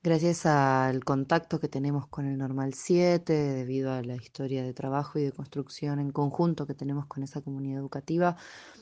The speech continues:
nos enteramos la semana pasada de lo que había pasado, que habían, eh, grafiteado sobre el mural que tienen en el polideportivo de esta escuela. Em,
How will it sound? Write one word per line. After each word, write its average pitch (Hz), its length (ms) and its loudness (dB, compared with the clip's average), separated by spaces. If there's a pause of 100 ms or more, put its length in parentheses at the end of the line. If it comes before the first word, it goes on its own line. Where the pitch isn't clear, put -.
(140)
nos 147 260 -2
enteramos 139 360 -2
la 143 80 -4
semana 143 280 -6
pasada 156 560 2
de 143 360 -2 (460)
lo 147 220 2
que 143 200 2
había 139 320 2
pasado, 175 580 2
que 131 400 -6
habían, 131 720 -4
eh, 143 200 -8
grafiteado 156 840 2
sobre 135 480 -4
el 131 100 -4
mural 139 400 0
que 143 100 -2
tienen 139 360 -2
en 131 140 -4
el 127 220 -6
polideportivo 131 960 0
de 151 60 2
esta - 140 -6
escuela. 185 560 2 (720)
Em, 131 840 0